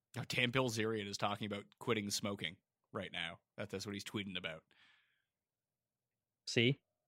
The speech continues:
Speaker 2: He knows.
Speaker 1: I mean, do I need to take my, I mean, now, like, I, if I don't like Dan Bilzerian, if he's saying to, to quit smoking, I better start smoking more.
Speaker 2: No, Dan Bilzerian does suck, but he's right.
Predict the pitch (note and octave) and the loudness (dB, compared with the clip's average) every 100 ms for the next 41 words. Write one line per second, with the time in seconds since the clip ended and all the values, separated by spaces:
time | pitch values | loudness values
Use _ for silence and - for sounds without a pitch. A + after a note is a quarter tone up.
0 | _ - A#2+ A#2+ B2 A#2 - _ - G#2 | _ 0 6 8 6 4 -4 _ -8 -4
1 | G#2 G#2 G#2+ G#2 F#2 G#2 G#2+ G#2 G2+ A2 | 0 0 0 -4 -6 -6 -4 -2 -2 -2
2 | A2 A#2 A2+ G#2 G2 G2+ G2 G2 G2+ G#2+ | 2 4 4 2 -2 -2 -2 -6 -6 -6
3 | G#2 A2 A2+ A#2+ B2+ C3+ B2 B2+ B2+ B2+ | -4 0 4 8 8 8 4 6 6 8
4 | B2+ B2+ B2+ C3+ G#2+ C#3 D3+ D3 C#3 B2 | 8 8 6 4 2 4 8 8 8 4
5 | - A#2 - C3 - D3 - D3 D3 C#3 | -2 -4 0 0 4 4 6 4 6 6
6 | B2 B2 B2+ B2 - C3 B2+ A#2+ B2 D3+ | 4 2 2 2 4 2 2 2 2 0
7 | - _ _ _ _ _ _ _ - D3 | -4 _ _ _ _ _ _ _ 0 8
8 | B2 A#2 F#3+ G3 D#3+ D#3 C3 C#3+ C3+ - | 12 12 12 12 12 12 12 12 12 12
9 | C#3 A#2+ C3 A#2+ B2+ C3 A2+ A#2+ | 12 12 10 10 8 8 8 8